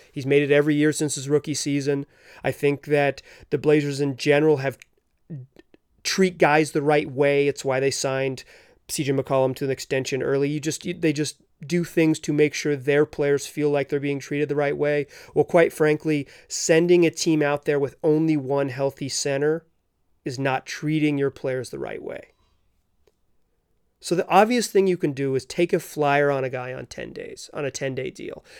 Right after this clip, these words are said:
And maybe they'll do that. Maybe by the time I finish recording this episode, they will have done that, and this little rant will look stupid. But if they don't,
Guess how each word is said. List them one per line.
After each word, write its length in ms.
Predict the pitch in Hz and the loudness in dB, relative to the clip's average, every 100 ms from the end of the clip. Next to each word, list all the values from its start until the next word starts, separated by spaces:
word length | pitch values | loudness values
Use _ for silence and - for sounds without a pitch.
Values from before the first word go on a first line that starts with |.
| - | -4
And 140 | 170 190 | 4 6
maybe 200 | 277 277 | 6 4
they'll 200 | 262 160 | 4 2
do 280 | - 127 117 | 0 -8 -8
that. 280 | 58 - | -12 -4
Maybe 260 | 175 226 247 | 2 2 2
by 160 | 226 214 | 0 0
the 120 | 180 | -2
time 480 | - 185 190 185 175 | -4 -2 0 -2 -2
I 120 | 165 | -2
finish 340 | 175 170 165 - | 0 0 0 -2
recording 320 | - 160 156 | -2 0 0
this 160 | 147 | 0
episode, 380 | 143 139 - 139 | -2 -4 -4 -2
they 100 | 147 | 0
will 240 | 151 151 131 | 2 0 -2
have 140 | 117 | -2
done 200 | 143 156 | -2 0
that, 220 | 170 170 - - - | 0 0 -4 -18 -8
and 120 | 143 | 0
this 200 | 160 - | 0 2
little 180 | 165 156 | 2 4
rant 260 | 139 135 139 | 4 0 -2
will 120 | 135 | -6
look 180 | 139 - | -8 -10
stupid. 520 | - - - - - _ _ _ _ _ _ _ _ | -12 -12 -12 -12 -18 _ _ _ _ _ _ _ _
But 120 | 175 | 4
if 100 | 185 | 6
they 160 | 190 220 | 10 8
don't, 400 | 147 165 180 220 | 8 6 8 4